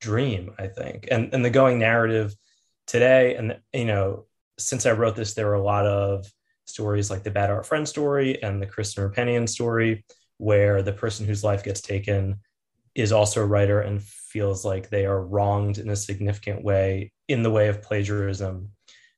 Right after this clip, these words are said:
Um, and they don't like being, having, having their story taken. But if you look at the history of art, I mean, you have basically one of the greatest, um, privileges of being in the aristocracy,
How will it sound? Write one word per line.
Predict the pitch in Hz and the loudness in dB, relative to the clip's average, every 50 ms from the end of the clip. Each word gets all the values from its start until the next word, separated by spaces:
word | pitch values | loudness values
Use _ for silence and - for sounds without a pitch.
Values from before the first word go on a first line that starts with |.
| _ - | _ -4
Um, | - 107 98 95 92 92 92 98 - | 0 2 2 2 0 -2 -4 -2 0
and | 110 104 | 2 2
they | 104 107 | 2 4
don't | 104 113 117 117 - | 4 4 4 4 4
like | 117 107 101 101 - | 4 2 2 0 -2
being, | 110 104 101 101 98 95 | -4 -2 0 -2 -2 -2
having, | 107 101 101 98 107 110 | -4 -4 -4 -4 -4 -4
having | 110 107 104 101 | -2 -2 0 0
their | 98 95 | -2 -2
story | 95 - - 98 98 95 95 | -4 -6 -6 -6 -6 -6 -6
taken. | 95 98 95 95 98 95 90 90 98 101 - _ _ _ _ _ _ _ - | -6 -6 -6 -6 -6 -6 -8 -8 -10 -14 -16 _ _ _ _ _ _ _ -2
But | 110 110 | 0 0
if | 113 107 107 | 0 0 0
you | 120 117 117 117 | 0 0 0 2
look | 120 135 147 143 143 - - | 4 4 2 2 0 -2 -2
at | 139 - - - | -2 -2 0 -2
the | 123 | -2
history | - - 147 139 - - 131 123 113 | 0 0 0 0 0 -2 -2 -2 -2
of | 110 107 | -2 0
art, | - 104 104 104 - | 0 0 0 0 0
I | 117 | -2
mean, | 113 110 113 | -2 -2 -2
you | 120 127 120 | -4 -2 0
have | 131 123 117 113 107 98 - _ _ _ _ _ _ _ _ | 2 2 4 2 2 -2 -8 _ _ _ _ _ _ _ _
basically | - 120 113 107 - 113 104 - 113 113 110 110 110 107 104 107 - - - _ _ _ _ _ _ _ _ _ _ _ _ _ _ _ _ _ | -6 -4 -4 -4 -6 -8 -8 -6 -4 -2 0 0 2 0 0 -2 -4 -6 -12 _ _ _ _ _ _ _ _ _ _ _ _ _ _ _ _ _
one | - 123 127 131 | -2 0 0 2
of | 131 | 2
the | 127 123 | 0 -2
greatest, | 110 110 110 117 120 131 123 117 117 - - - - _ _ _ _ _ _ _ _ _ _ | -4 -2 0 0 0 2 2 0 0 -2 -4 -8 -12 _ _ _ _ _ _ _ _ _ _
um, | 127 117 110 107 107 104 104 101 101 101 101 101 - _ _ _ _ _ _ _ _ _ - | 0 2 4 4 4 2 2 0 -2 -4 -4 -8 -12 _ _ _ _ _ _ _ _ _ -4
privileges | - 147 147 160 156 135 113 113 107 101 | -2 0 0 2 0 0 0 -2 -2 -4
of | 110 101 98 | -4 -6 -4
being | 113 110 107 107 110 | -4 -4 -2 -2 -2
in | 107 107 | -4 -4
the | 110 107 | -2 -2
aristocracy, | 107 107 104 - 110 110 127 127 - 113 104 - - 104 101 98 95 95 98 | -2 -2 -2 -2 0 2 2 0 -2 -4 -10 -8 -8 -6 -6 -6 -6 -8 -10